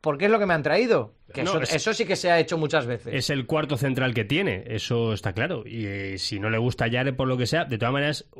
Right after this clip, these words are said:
Speaker 2: Hugo, tú no te has caído de un guindo, pero sabes como yo que los entrenadores, un gestito en un entrenamiento, un gestito en un cambio, una mala palabra en
Speaker 1: Sí,
Speaker 2: no sé
Speaker 1: sí,
Speaker 2: dónde,
Speaker 1: sí, hombre,
Speaker 2: una
Speaker 1: claro,
Speaker 2: manía
Speaker 1: eso sí que
Speaker 2: de
Speaker 1: pasa.
Speaker 2: lo que sea,
Speaker 1: Hombre.
Speaker 2: se va al banquillo a la grada y no juega
Speaker 1: Son
Speaker 2: y,
Speaker 1: personas.
Speaker 2: hombre,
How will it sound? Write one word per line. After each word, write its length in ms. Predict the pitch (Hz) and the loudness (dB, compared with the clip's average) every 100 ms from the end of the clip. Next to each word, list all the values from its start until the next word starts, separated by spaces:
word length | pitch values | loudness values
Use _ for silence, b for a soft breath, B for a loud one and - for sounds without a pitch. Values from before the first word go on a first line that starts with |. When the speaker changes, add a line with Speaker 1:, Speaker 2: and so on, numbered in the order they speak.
| - 139 - | -20 -18 -12
Speaker 2:
Hugo, 240 | 117 131 104 | -4 -2 -2
tú 80 | |
no 80 | 104 | -2
te 80 | 110 | -4
has 80 | 113 | -2
caído 220 | 120 120 | 0 0
de 40 | |
un 140 | 117 120 | 2 2
guindo, 240 | 117 143 | 0 0
pero 160 | - 98 | -2 -2
sabes 300 | - 101 101 | -2 -2 -2
como 200 | 117 107 | 0 0
yo 220 | 104 135 | 0 -2
que 100 | 147 | 0
los 140 | 113 98 | -2 -2
entrenadores, 680 | 95 92 95 110 120 - b b b - | -4 -4 -2 0 0 -2 b b b -4
un 160 | 120 | -2
gestito 580 | 98 123 113 - 123 117 | 0 -2 -2 -2 -4 0
en 60 | 123 | 0
un 120 | 117 | 0
entrenamiento, 760 | 113 113 113 117 135 135 113 98 | 0 0 0 2 0 0 -2 -2
un 160 | 123 | -4
gestito 460 | - 113 - 117 120 | 0 -2 -2 -2 2
en 80 | 113 | 2
un 120 | 113 | 0
cambio, 520 | 139 143 131 107 101 | 0 2 2 2 0
una 300 | 127 123 123 | -2 0 2
mala 340 | 120 120 120 113 | 2 2 0 0
palabra 480 | 120 120 117 120 117 | 0 2 0 0 2
en 60 | |
Speaker 1:
Sí, 60 | 120 | 6
Speaker 2:
no 60 | 143 | 8
sé 200 | 175 120 | 8 6
Speaker 1:
sí, 60 | 139 | 4
Speaker 2:
dónde, 240 | 147 131 | 4 6
Speaker 1:
sí, 140 | 147 | 8
hombre, 240 | 151 139 160 | 8 8 4
Speaker 2:
una 120 | 143 | 6
Speaker 1:
claro, 180 | 127 160 | 6 8
Speaker 2:
manía 100 | 139 | 6
Speaker 1:
eso 140 | 143 | 4
sí 80 | 143 | 2
que 120 | 143 143 | 4 4
Speaker 2:
de 60 | |
Speaker 1:
pasa. 260 | 135 143 190 | 4 4 6
Speaker 2:
lo 60 | |
que 60 | 156 | 6
sea, 440 | 170 185 202 240 | 4 2 2 2
Speaker 1:
Hombre. 220 | 117 135 185 | 4 8 8
Speaker 2:
se 240 | 135 110 | 8 2
va 100 | 110 | 2
al 80 | 120 | 2
banquillo 540 | 135 139 127 156 175 | 2 0 0 0 2
a 60 | 196 | 2
la 120 | 160 | 2
grada 340 | 139 151 175 190 | 2 2 2 2
y 40 | |
no 140 | 175 | 0
juega 280 | 110 156 175 | 2 0 4
Speaker 1:
Son 100 | 202 | 4
Speaker 2:
y, 20 | 185 | 4
Speaker 1:
personas. 580 | 147 147 196 214 131 | 2 2 4 4 2
Speaker 2:
hombre, 340 | 98 110 156 | -2 0 0